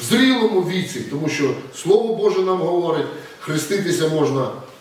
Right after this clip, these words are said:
коли віруєш, тоді можна. Дитина не може вірувати. Тому дітей в нашій церкві ми благословляємо і молимось за той час, коли, е, дитина,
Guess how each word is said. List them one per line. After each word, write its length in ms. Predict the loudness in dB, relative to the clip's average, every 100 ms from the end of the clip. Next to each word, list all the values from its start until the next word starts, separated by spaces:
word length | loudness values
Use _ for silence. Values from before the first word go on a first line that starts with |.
| -8
коли 240 | 0 4 4
віруєш, 720 | 4 2 2 2 0 -4 -10 -18 -18 -10
тоді 200 | -4 -2
можна. 360 | -2 -4 -6 -10 -18 -20 _ _ _ _ _ _ _ _ _ _ _ _ -20 -20 -20 _ -18
Дитина 360 | -10 -6 2 4
не 100 | 4
може 300 | 2 2 0 -2
вірувати. 420 | -2 -4 -6 -10 -18 -20 -20 -18 -8
Тому 200 | -4 -2
дітей 380 | -2 4 4
в 40 | 4
нашій 280 | 0 -2 -2
церкві 300 | 0 0 0
ми 140 | 0 0
благословляємо 920 | 2 2 2 0 -2 -2 -2 -2 -6 -10 -16 -6
і 60 | -2
молимось 580 | 4 4 4 2 -2 -4
за 60 |
той 220 | -2 0
час, 300 | 2 2 2 0
коли, 320 | 0 2 2 0 -6 -14 -4
е, 180 | 0 2
дитина, 760 | 2 0 2 4 4 4 0